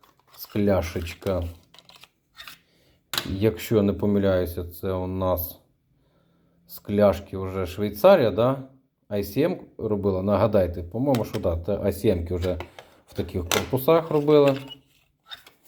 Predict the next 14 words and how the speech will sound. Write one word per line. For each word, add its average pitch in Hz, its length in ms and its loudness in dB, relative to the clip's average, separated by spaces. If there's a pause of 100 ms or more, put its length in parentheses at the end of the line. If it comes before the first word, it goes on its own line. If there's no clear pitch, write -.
(400)
Так, 98 440 0
що - 240 -16
у - 140 -6
нас 160 180 -4 (160)
тут? - 320 -10 (960)
Мітло, 147 600 -4
Фракседо. 135 920 -2
Так, 92 180 -4 (100)
зборочка 107 1000 -2
така 160 260 -8
ні-, 151 240 -6 (580)
має 127 200 2
бути 127 380 -2
непогано. 101 680 -2